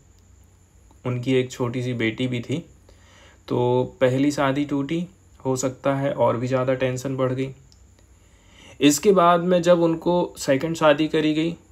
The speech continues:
शादी नहीं, मतलब, इस प्रकार से बोलना चाहिए, गांव देहात में उसको बैठालना बोलते हैं।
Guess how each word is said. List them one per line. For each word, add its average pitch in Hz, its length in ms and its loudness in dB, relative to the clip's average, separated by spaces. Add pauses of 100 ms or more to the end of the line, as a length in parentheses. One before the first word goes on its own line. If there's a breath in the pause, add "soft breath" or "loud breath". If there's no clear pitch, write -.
शादी 135 380 -2
नहीं, 147 140 -2
मतलब, 143 360 -4
इस 139 120 -6
प्रकार 131 400 -4
से 127 100 -10
बोलना 127 320 -4
चाहिए, 131 200 -2
गांव 117 280 0
देहात 113 340 -4
में 127 80 -4
उसको 127 220 -8
बैठालना 110 600 -2
बोलते - 380 -8
हैं। 123 200 -12